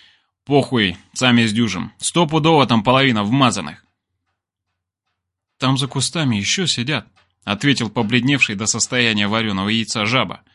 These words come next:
Посмотрев в указанную сторону, я увидел местную окурковскую гопоту. «Гопари вроде обычные»,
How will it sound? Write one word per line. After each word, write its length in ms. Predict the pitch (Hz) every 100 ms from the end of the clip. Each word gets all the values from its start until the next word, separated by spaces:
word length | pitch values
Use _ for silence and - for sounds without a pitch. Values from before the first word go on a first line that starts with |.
| _ _ _ _
Посмотрев 520 | 120 - 160 208 147
в 40 | 151
указанную 460 | 170 151 143 143
сторону, 400 | 127 180 180 147
я 200 | 127 131
увидел 280 | 135 143 139
местную 460 | 127 156 151 175 156
окурковскую 600 | 127 113 113 - 123 117
гопоту. 480 | 131 139 120 87 _ _ _ _ _ _ _
«Гопари 440 | - 101 110 113 139
вроде 320 | 143 127 127
обычные», 600 | 117 131 - 120 95